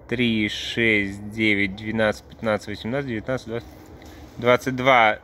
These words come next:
разных сорта. В основном это сорта фи-,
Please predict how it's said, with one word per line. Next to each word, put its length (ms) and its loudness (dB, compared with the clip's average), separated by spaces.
разных 500 2
сорта. 480 -6
В 60 -4
основном 480 -2
это 320 2
сорта 720 4
фи-, 180 -10